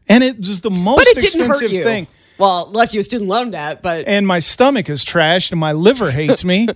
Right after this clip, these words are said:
Speaker 2: <laughs> You think that was because of what you didn't learn in school, or?
Speaker 1: Look, I, uh, I got asked to leave K-State, but I graduated with honors from Aggieville. Just knocked
Speaker 2: With
Speaker 1: it out of
Speaker 2: honors?
Speaker 1: the park.
Speaker 2: Uh, also, we need to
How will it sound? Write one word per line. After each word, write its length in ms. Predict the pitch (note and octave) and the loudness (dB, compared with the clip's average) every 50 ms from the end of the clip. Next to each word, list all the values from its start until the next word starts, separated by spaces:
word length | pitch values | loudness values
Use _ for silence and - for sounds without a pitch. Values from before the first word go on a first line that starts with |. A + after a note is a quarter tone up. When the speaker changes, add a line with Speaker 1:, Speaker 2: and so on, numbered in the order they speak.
| _ | _
Speaker 2:
<laughs> 160 | - - G3 - | -14 -20 -12 -6
You 100 | F#3 G3+ | -2 0
think 180 | G#3 G3 F#3+ | 0 0 0
that 180 | G#3 F3+ F3 F3 | 0 -2 -2 -2
was 180 | G3 F#3+ F3+ | -4 -6 -6
because 320 | D#3 D3+ E3+ - F#3+ F3 D3+ | -6 -8 -6 -4 -4 -4 -4
of 100 | E3 D3+ | -4 -4
what 160 | D#3+ F3 - | -4 -4 -4
you 80 | E3 D#3+ | -4 -4
didn't 200 | F#3 G3 F3 F3 | -4 -2 -2 -2
learn 180 | F3+ F3+ F3 | -4 -4 -6
in 140 | D#3+ D#3 D#3+ | -6 -8 -8
school, 220 | D#3+ - - D4+ B4+ C#5 C5 A4+ | -8 -6 -4 -2 -2 -2 -2 -2
or? 120 | A4+ G3 | 0 2
Speaker 1:
Look, 360 | F#3+ F#3+ F3+ D#3+ D3 F#3+ - - _ _ - - | 4 4 4 2 -2 -6 -10 -16 _ _ -16 -6
I, 260 | - E3+ F3+ F#3 F3+ F3+ | -2 0 2 2 2 0
uh, 300 | F3 E3+ E3 D#3+ E3 - | 0 0 -2 -2 -4 -4
I 120 | - E3+ | -4 -4
got 200 | E3+ E3+ F3+ F3+ | 0 2 2 2
asked 280 | F#3+ G3 G#3+ G#3+ - - | 2 0 0 -2 -4 -4
to 60 | G#3 | -4
leave 280 | F#3+ F#3 F#3+ F#3+ F3 - | -4 -2 -2 -4 -4 -2
K-State, 500 | - F3+ F3 E3+ - - - F3 E3 D#3 | -2 0 0 0 0 0 0 0 0 0
but 140 | D#3 D#3+ D#3 | 0 0 0
I 120 | E3 E3+ | 0 0
graduated 720 | E3 D3 E3+ E3+ E3+ E3+ D3+ D#3 E3 E3+ E3 D#3+ E3 D#3+ D3 | 0 0 0 0 0 0 -2 -2 -2 -2 0 0 -2 -2 0
with 220 | D#3+ E3 D3+ - - | 0 0 0 -2 -4
honors 460 | - F3 E3 E3 D#3+ D3+ D#3 C#3+ - | -4 -2 -2 0 -2 -2 -4 -4 -6
from 520 | - - - E3+ D#3 D3+ D3+ D3 D3 D3+ - - | -6 -4 -2 0 2 2 2 0 -2 -4 -4 -4
Aggieville. 640 | D#3+ D3+ C#3+ D3 C#3+ B2+ A2+ B2+ - - - - - _ _ _ _ _ - | -2 -2 0 0 -2 -2 -2 -4 -4 -4 -6 -10 -16 _ _ _ _ _ -8
Just 320 | - D3 D3+ D3 A#2 C3+ | -2 -2 0 0 0 0
knocked 320 | D3+ C#3+ C#3+ C3+ B2 A#2+ | -2 0 0 -2 -2 -4
Speaker 2:
With 100 | - - | -4 -2
Speaker 1:
it 40 | D3 | 0
out 200 | E3+ E3+ E3 - | 0 0 0 0
of 60 | F3 | -2
Speaker 2:
honors? 200 | F#3 G3+ A3 - | -2 -2 -4 -4
Speaker 1:
the 60 | - - | -8 -6
park. 480 | - E3+ D#3 - - - - - - - - G3 G#3+ G#3+ - _ - G#3+ | -6 -4 -4 -4 -6 -8 -12 -16 -20 -20 -20 -20 -20 -20 -18 _ 0 2
Speaker 2:
Uh, 200 | A3+ A3+ A3+ - | 2 2 0 -2
also, 380 | - D4 F4 - - E4 B3+ A#3 | -4 -6 -6 -4 -2 -2 -2 -2
we 300 | A3 G#3+ A3 A#3+ C#4 E4+ | -2 -6 -6 -8 -8 -6
need 320 | A4 G4+ E4+ D#4 C4+ A3 - | -4 -4 -4 -6 -6 -8 -8
to 420 | - A#3 A3 G#3 G3 F#3+ F#3+ F#3 | -6 -4 -2 -2 -2 -2 -4 -6